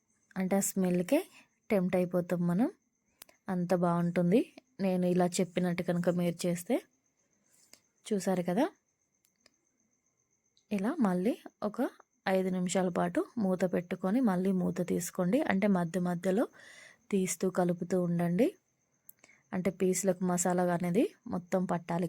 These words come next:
కాబట్టి ఇలా కలుపుకోండి. ఇలా కలుపుకొని దీంట్లో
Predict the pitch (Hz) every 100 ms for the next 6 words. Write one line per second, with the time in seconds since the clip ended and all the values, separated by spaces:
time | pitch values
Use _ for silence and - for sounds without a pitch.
0 | 175 170 170 175 381 _ _ _ _ _
1 | _ _ _ _ _ 208 190 180 180 175
2 | 185 180 175 208 349 - _ _ _ _
3 | _ _ _ _ _ _ _ _ _ _
4 | _ _ _ _ _ - - 196 185 185
5 | 175 180 190 202 269 202 180 180